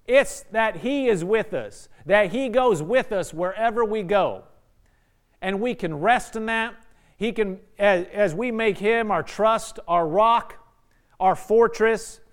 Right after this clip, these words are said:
go to Him and, and, and say, Lord, you're my fortress. You're my rock. I thank you that you protect me. I thank you that wherever I go, you're clearing the way,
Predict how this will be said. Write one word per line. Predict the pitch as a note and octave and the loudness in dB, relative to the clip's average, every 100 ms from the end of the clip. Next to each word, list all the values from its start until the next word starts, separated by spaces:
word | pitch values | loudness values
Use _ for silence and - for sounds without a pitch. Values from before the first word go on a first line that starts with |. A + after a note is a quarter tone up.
| _ _ | _ _
go | D#3 A3 | 0 2
to | A3 | 2
Him | A3+ G#3 | -2 -4
and, | E3+ | -8
and, | G3 G3+ F#3 | -8 -8 -8
and | F#3+ E3 D3 | -8 -8 -8
say, | D3+ G3+ | -6 -6
Lord, | D#3 G3+ A3 - - | -2 2 2 -2 -10
you're | B2 C3 A3+ A#3+ | -6 2 2 2
my | G3 F3+ | 0 -4
fortress. | - D#3+ D3+ - B2+ - - _ | -6 -6 -6 -8 -14 -14 -20 _
You're | C3 G3+ B3+ A#3 | 0 4 4 2
my | G#3 F3+ | 0 -2
rock. | D3 D#3 B2 - - _ - | 0 -2 -2 -8 -20 _ -6
I | F3+ | -6
thank | - A3+ B3 - | -2 -2 -2 -6
you | F#3+ B2+ - - | -8 -8 -10 -4
that | F#3 - | -4 -2
you | G3+ | -6
protect | G3 - A3 G#3 - | -6 -4 -4 -4 -8
me. | C3+ G2+ - - | -14 -16 -12 -6
I | F#3 | -4
thank | - A3+ A3+ | -2 -4 -2
you | |
that | G#3+ G#3 | -2 -2
wherever | F#3 A3+ A3 A3+ | 0 0 0 0
I | G#3+ | 0
go, | F#3 G3+ | 2 2
you're | F3 F#3 | 2 0
clearing | - A3 A3 G3+ | 2 6 6 4
the | F#3+ | 0
way, | F#3 D#3 | 0 0